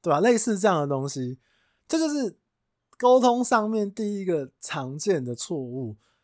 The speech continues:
就是很多人都以为自己准备好了，但其实并没有。你以为写个小抄就叫做准备，那真的是大错特错。那你可以想象，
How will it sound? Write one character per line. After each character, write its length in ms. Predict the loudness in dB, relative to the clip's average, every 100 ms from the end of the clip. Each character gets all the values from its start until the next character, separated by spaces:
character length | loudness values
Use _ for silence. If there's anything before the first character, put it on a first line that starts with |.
| _
就 120 | -4 -2
是 60 |
很 200 | 0 0
多 160 | 2 2
人 100 | 2
都 160 | 0
以 140 | 0 -2
为 160 | -2
自 160 | -4 -6
己 140 | -8
准 320 | -6 -4 -6 -2
备 240 | -2 -2
好 240 | -4 -10
了， 260 | -12 -16 -18 _ _ _
但 160 | -6 -4
其 240 | -4 -4
实 180 | -4 -6
并 240 | -4 -2
没 300 | -2 -4 -8
有。 300 | -10 -12 -12 -20 _ _ -10
你 140 | -4
以 60 | 0
为 280 | 2 2 -4 _ -10
写 240 | -4 0
个 100 | 0
小 240 | 0 0
抄 240 | 2 0 0
就 100 | -2
叫 120 | -2
做 80 | -4
准 260 | -4 -8 -8
备， 280 | -10 -10 -14 _ _
那 100 | -6
真 120 | 0
的 80 | 0
是 40 |
大 220 | 2 0 0
错 240 | 0 -2
特 240 | 0 -4
错。 400 | -4 -10 -12 -12 -18 _ _ _ _ _ _ _ _ _ -2
那 140 | 0
你 100 | 2
可 100 | 2
以 60 | 2
想 180 | 0
象， 320 | 0 0 -2